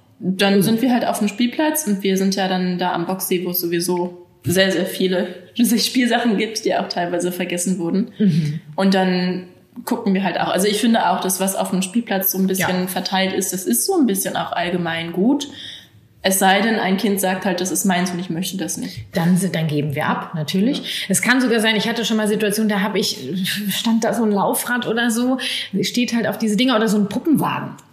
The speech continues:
Speaker 1: Mhm.
Speaker 2: Ja, und ich kann das grad nicht zuordnen und hab grad selber keinen Bock, über den ganzen Spielplatz zu rennen und alle Eltern zu fragen. Ja, also ich hab ja auch Bedürfnisse und das ist mir grad zu viel.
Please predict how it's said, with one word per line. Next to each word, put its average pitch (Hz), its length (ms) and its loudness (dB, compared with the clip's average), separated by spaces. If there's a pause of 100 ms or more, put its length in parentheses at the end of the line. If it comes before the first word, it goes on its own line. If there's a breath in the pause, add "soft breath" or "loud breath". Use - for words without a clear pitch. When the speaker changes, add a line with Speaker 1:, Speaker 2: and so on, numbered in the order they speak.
(220)
Speaker 1:
Mhm. 185 300 -4 (120)
Speaker 2:
Ja, 196 260 4
und 214 160 2
ich - 120 -4
kann 226 160 0
das 277 160 0
grad 240 180 -2
nicht 220 160 -2
zuordnen 214 540 2
und 196 100 2
hab 226 120 -4
grad 226 200 -2
selber 226 220 0
keinen 254 440 0
Bock, 226 240 -4
über 196 160 2
den 208 180 2
ganzen 262 360 0
Spielplatz 214 500 -2
zu 175 140 -2
rennen 170 160 0
und 196 220 2
alle 226 260 2
Eltern 226 260 0
zu 156 140 -2
fragen. 214 540 -2 (120)
Ja, 180 120 0
also 185 200 0
ich - 140 -6
hab 214 180 -4
ja 180 140 -2
auch 285 140 -2
Bedürfnisse 190 960 -2
und 180 140 0
das - 140 -2
ist - 140 -4
mir 208 160 2
grad 190 180 -6
zu - 160 -6
viel. 254 320 0